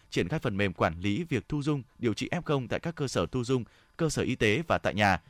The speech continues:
hoàn thành trước ngày mùng bốn tháng mười hai năm hai nghìn không trăm hai mươi mốt để triển khai trên toàn địa bàn thành phố. Chỉ đạo tăng cường phân luồng các bệnh viện của thành phố, hệ thống y tế ngoài công lập,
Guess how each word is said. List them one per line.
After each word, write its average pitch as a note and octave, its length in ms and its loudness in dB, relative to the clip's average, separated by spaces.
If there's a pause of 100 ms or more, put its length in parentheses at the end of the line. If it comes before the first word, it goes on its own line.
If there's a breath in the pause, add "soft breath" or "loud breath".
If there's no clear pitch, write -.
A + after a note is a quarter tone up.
(320 soft breath)
hoàn C3 180 2
thành A#2+ 160 0
trước F#3 180 -6
ngày B2+ 120 -2
mùng G2 200 -6
bốn A2+ 220 0
tháng A#2 180 -4
mười B2 140 -2
hai A#2+ 200 0
năm A#2+ 120 -4
hai A#2 80 -6
nghìn G2 120 -4
không G#2+ 120 -8
trăm G#2+ 140 -6
hai G#2+ 80 -2
mươi B2 100 0
mốt D3 100 -2 (380 soft breath)
để A2 140 4
triển A2 220 0
khai C#3+ 280 0 (200 soft breath)
trên D#3+ 160 -2
toàn G#2+ 160 0
địa F#2 80 -2
bàn F2 160 0
thành F2 120 -4
phố. A2 320 2 (540 soft breath)
Chỉ C3+ 120 0
đạo C3 140 6
tăng E3+ 180 -2
cường B2 240 -2
phân E3 200 -4
luồng A#2+ 300 2
các - 200 -6
bệnh C3+ 200 -2
viện A#2+ 220 0
của - 140 -4
thành F#2+ 160 -4
phố, A2+ 300 2 (180 soft breath)
hệ B2 140 2
thống A#2+ 200 -2
y C#3 160 0
tế A#2 240 2
ngoài C#3+ 200 0
công A#2 140 -2
lập, G#2+ 180 4